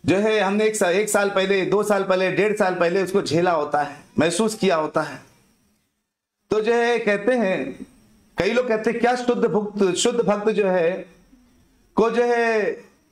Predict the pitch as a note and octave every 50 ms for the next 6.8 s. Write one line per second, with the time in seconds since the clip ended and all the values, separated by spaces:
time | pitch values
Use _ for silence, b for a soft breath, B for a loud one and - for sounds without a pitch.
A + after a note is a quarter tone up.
0 | _ - D3 F3+ G#3 A3 A3+ G#3 F#3+ F3+ D#3+ - F3+ F3+ - _ _ _ _ _
1 | _ _ _ _ _ _ _ - D#3+ F3 F#3 F3+ F3 F3+ F#3+ A3+ A#3 A3 G#3 F3
2 | D3 E3+ F#3 G3+ F#3+ G#3+ - - G3+ G#3+ A3 G#3+ G3+ - A3 G#3+ G#3+ A3 G#3 G3
3 | F#3+ - G#3+ A#3 A#3 A3 A#3 A3 G3+ E3 D3+ F#3 G#3 - A#3 - - - _ -
4 | _ _ _ _ _ _ _ _ _ _ _ - - F3 G#3 A3 A#3 A3+ A#3 A#3
5 | A#3+ A#3 G#3 G3+ G3+ A#3+ C4 C4 A#3+ A3+ - - G3 D#3+ D3 F3+ F#3+ D#3+ E3+ E3
6 | F#3+ G#3 A3+ A3+ G3+ F#3 G3+ G#3 G3 G3 - D#3+ B2 F#2 - -